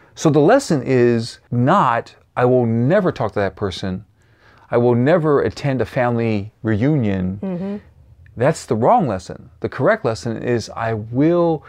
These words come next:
Speaker 1: develop certain ways of getting out of certain conversations
Speaker 2: <laughs>
Speaker 1: faster." That's a lesson in better communication skills
Speaker 2: Mm-hmm.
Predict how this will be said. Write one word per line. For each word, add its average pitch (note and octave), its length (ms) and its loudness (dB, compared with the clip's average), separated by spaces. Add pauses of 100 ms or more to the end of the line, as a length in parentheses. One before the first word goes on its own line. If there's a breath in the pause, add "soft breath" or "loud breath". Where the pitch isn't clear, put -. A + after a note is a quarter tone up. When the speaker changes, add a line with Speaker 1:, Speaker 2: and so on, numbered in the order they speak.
(280 loud breath)
Speaker 1:
develop D3+ 360 0
certain A#2+ 300 -2
ways B2+ 260 0
of G2 140 -2
getting A#2+ 240 0
out B3+ 220 2
of D#3 180 4
certain A#2 240 -2
conversations A2 800 0
Speaker 2:
<laughs> C4+ 140 4
Speaker 1:
faster." C#4 580 0 (360 loud breath)
That's D3+ 280 0 (180)
a A#2+ 60 2
lesson C3+ 440 2
in A2+ 360 -4 (200)
better B2 380 2
communication A#2 840 -2
skills - 580 -4 (100)
Speaker 2:
Mm-hmm. E3+ 260 -8